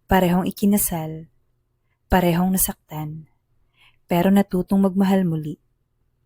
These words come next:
Isang tahimik na simula, isang matapang na desisyon sa isang pag-ibig na hindi kailanman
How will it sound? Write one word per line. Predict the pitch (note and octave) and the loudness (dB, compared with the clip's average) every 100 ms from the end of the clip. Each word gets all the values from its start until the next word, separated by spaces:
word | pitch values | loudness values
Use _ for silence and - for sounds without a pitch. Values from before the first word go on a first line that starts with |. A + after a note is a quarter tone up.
| _ _ _ _ | _ _ _ _
Isang | G#3 - G3 F#3+ | 0 2 0 0
tahimik | G3+ F#3+ G3 G#3 | 0 2 0 2
na | A3 | 0
simula, | - G#3+ G#3+ F3 E3+ - _ _ _ _ _ _ _ _ _ - | 2 2 0 -2 -6 -14 _ _ _ _ _ _ _ _ _ -2
isang | - F#3+ | 2 2
matapang | F#3 F3+ F3 E3+ F#3+ | 2 0 -2 -2 0
na | G3+ | 0
desisyon | F#3+ - G#3 - E3 D#3+ D#3+ E3 _ _ _ _ _ _ - | 0 -2 -4 -4 -6 -8 -12 -16 _ _ _ _ _ _ -10
sa | - - | -4 -2
isang | G3 - F3+ | 0 -2 -2
pag-ibig | F3+ G3+ G3+ E3+ D#3 D3+ D#3 _ _ _ _ _ | 0 -2 -2 -6 -6 -12 -12 _ _ _ _ _
na | G3+ G3 | 2 4
hindi | G3+ G3 F3+ F3+ | 6 4 2 0
kailanman | G#3 G3+ G3+ F#3 E3 D#3 D#3+ | 2 2 2 0 -2 -8 -12